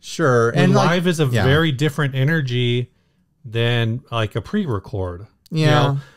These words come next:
Speaker 2: "Oh, like, we're in the pedal business now." That was, that could have been the fortieth time he said it that day, and he's probably just, like, tired of it.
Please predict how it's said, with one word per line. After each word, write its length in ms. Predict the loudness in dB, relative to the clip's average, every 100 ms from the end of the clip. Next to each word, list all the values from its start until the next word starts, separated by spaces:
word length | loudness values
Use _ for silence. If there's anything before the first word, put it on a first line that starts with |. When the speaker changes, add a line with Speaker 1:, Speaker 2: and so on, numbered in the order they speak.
| _ -2
Speaker 2:
"Oh, 220 | 0 2
like, 140 | 2
we're 200 | 4 4
in 100 | 4
the 60 | 2
pedal 240 | 2 0
business 300 | 0 0 0
now." 100 | 0
That 120 | 0 0
was, 180 | 0 -4 -16 -8
that 220 | -8 -2
could 120 | 0
have 80 | 0
been 140 | 0
the 100 | 0
fortieth 680 | -2 -2 0 2 2 2 -2
time 260 | -6 -2 0
he 120 | -2
said 260 | 0 -2 -2
it 140 | -4
that 200 | -6 -6
day, 220 | -4 -4
and 100 | -4
he's 180 | -6 -8
probably 280 | -6 -4 -4
just, 180 | -6 -6
like, 160 | -8 -12
tired 360 | -10 -4 -2
of 140 | -2 -4
it. 180 | -6